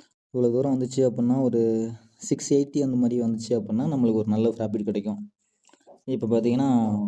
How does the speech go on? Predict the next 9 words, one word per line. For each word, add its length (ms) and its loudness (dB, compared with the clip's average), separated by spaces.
மார்க்கெட் 360 -2
வந்துட்டு 260 0
ஒரு 220 0
சைடு 220 2
வேலயே 260 4
போயிட்டு 260 -2
இருக்கு. 240 -10
பாத்தீங்கன்னா 380 0
தெரியும். 360 -2